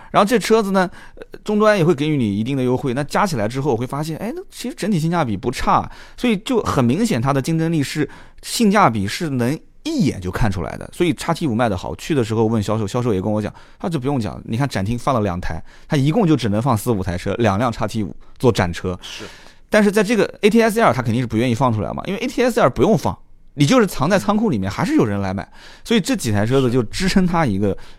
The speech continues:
Speaker 1: 比较大的销量。但我们也要说到它卖得不好的C T六，这个你应该有发言权。
Speaker 2: 对，C T六，对。呃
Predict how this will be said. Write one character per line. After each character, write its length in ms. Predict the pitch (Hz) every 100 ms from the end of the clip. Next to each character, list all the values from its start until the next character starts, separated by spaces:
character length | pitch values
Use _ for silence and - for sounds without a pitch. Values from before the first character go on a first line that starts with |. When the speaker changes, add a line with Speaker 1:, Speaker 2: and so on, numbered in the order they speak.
| -
Speaker 1:
比 100 | 123
较 120 | 101
大 140 | 107
的 100 | 98
销 160 | 87 87
量。 160 | 90 -
但 160 | 185
我 120 | 117 123
们 100 | 175
也 60 |
要 120 | 123
说 160 | 107 151
到 100 | 143
它 100 | 160
卖 120 | 170
得 60 | 160
不 160 | 233
好 240 | - - -
的 100 | - - - -
C 120 | 156
T 120 | 165
六， 160 | 160 - -
这 140 | - 123
个 80 | 104
你 160 | 98
应 100 | 101
该 160 | 110 113
有 80 | 95
发 160 | 95
言 140 | 90 90
权。 200 | 80 -
Speaker 2:
对 80 | 120
，C 120 | -
T 60 | 110
六， 180 | 98 127
对。 100 | 104 - - - - 113 113 113
呃 280 | 110 113